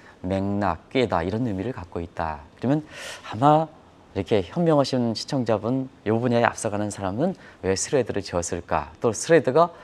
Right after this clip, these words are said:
어떤 신규 소셜, 어, 네트워크 서비스인가를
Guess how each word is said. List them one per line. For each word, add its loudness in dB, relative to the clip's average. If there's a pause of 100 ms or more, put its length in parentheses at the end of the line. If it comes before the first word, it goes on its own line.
(140)
어떤 2 (180)
신규 0
소셜, 2 (500)
어, -2
네트워크 2
서비스인가를 0